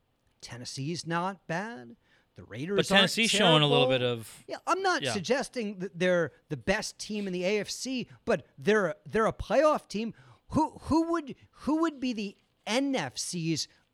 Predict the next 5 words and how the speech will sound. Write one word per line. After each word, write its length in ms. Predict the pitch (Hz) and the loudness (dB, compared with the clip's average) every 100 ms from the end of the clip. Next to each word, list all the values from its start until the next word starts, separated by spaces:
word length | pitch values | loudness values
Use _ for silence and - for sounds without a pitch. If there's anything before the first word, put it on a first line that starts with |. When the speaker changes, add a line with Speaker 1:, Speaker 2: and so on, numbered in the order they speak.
| - | -2
Speaker 1:
equivalent? 1040 | 180 - - 247 214 220 120 107 104 - _ _ _ - | -2 -4 -4 -2 0 -2 -4 -10 -12 -18 _ _ _ 2
I 60 | 208 | 2
mean, 160 | 226 127 127 - _ _ _ _ _ _ _ _ - | 2 -2 -18 -20 _ _ _ _ _ _ _ _ 2
other 360 | 233 277 339 330 | 6 6 4 0
than 420 | 269 214 196 190 | 0 0 0 -4